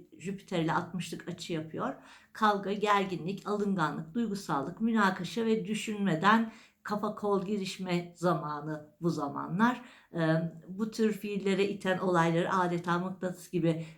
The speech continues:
üzerinize çekebilirsiniz. Ee, sanki gerçeksiz gitmiş, ortaya her an kavgaya hazır, e, biri gelmiş gibidir. Ee, bu birkaç günde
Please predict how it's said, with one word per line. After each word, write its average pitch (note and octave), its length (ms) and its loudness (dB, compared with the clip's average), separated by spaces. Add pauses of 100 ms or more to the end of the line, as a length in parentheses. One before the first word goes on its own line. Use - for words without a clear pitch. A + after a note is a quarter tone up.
üzerinize F3 480 2
çekebilirsiniz. F3+ 1080 2 (300)
Ee, E3+ 500 4
sanki G#3+ 760 0
gerçeksiz G3 760 0
gitmiş, G3 560 -6
ortaya F#3 680 0
her G3 220 -2
an F3+ 360 4
kavgaya E3+ 840 2
hazır, E3 400 -2 (280)
e, C#3+ 280 2
biri E3+ 200 4
gelmiş C3 460 0
gibidir. D#3 500 -6 (340)
Ee, F3 440 2
bu A3+ 120 -2
birkaç C4 440 -2
günde A#3 500 2